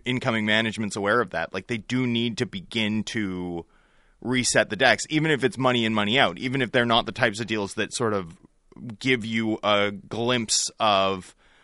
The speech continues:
what this roster could be over the long haul. You know, just, just changing up the mix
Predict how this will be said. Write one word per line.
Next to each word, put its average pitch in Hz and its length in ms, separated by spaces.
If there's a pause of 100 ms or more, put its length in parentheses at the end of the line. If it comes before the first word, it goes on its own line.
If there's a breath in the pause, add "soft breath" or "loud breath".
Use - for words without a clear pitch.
(180)
what 117 320
this 117 200
roster 110 360
could 120 160
be 107 100
over 101 180
the 95 60
long 131 260
haul. 90 360 (160)
You 110 100
know, 92 220
just, 139 280
just - 280
changing 131 480
up 107 140
the 117 60
mix 110 360